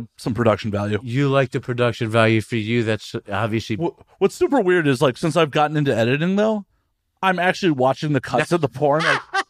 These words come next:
Speaker 2: <laughs>
Speaker 1: oh.
Speaker 2: Nah. You're watching the trend, it makes it smooth.
Speaker 1: Well, it's like,
Speaker 2: You,
Speaker 1: oh,
Speaker 2: you're
Speaker 1: so
Speaker 2: doing
Speaker 1: they did a film dissolve there? Okay.
Speaker 2: <laughs> Ah. You're like, "Pff, are you kidding me? This is the way they started this with a black in?"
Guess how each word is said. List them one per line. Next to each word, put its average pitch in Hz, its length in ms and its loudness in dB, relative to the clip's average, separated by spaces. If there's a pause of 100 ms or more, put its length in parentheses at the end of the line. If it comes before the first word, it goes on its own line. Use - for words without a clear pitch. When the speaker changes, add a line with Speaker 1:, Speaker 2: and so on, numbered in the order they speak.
(120)
Speaker 2:
<laughs> - 0 - (680)
Speaker 1:
oh. 233 120 2
Speaker 2:
Nah. 214 140 2 (580)
You're 208 160 4
watching 208 280 2
the 165 60 -2
trend, 190 300 2
it 160 60 -6
makes 165 300 -2
it 147 100 -4
smooth. 185 520 -2 (100)
Speaker 1:
Well, 294 140 0
it's 254 140 -2
like, 233 120 0
Speaker 2:
You, 190 120 -6
Speaker 1:
oh, 196 360 2
Speaker 2:
you're 180 180 -2
Speaker 1:
so 208 100 2
Speaker 2:
doing 196 400 -2
Speaker 1:
they 202 120 0
did 220 160 2
a 196 60 0
film 202 320 0
dissolve 190 460 0
there? 196 300 2
Okay. 151 600 0
Speaker 2:
<laughs> 135 40 -10
Ah. 170 640 0 (500)
You're 127 160 -2
like, 127 220 0 (120)
"Pff, - 220 -20 (220)
are 110 80 -10
you 113 140 -6
kidding 151 360 -2
me? 175 240 2 (240)
This 143 140 -6
is 151 80 -14
the 160 80 2
way 160 160 6
they 160 120 2
started 160 360 2
this 170 180 -2
with 139 100 -2
a 127 40 -4
black 147 420 -4
in?" 180 320 2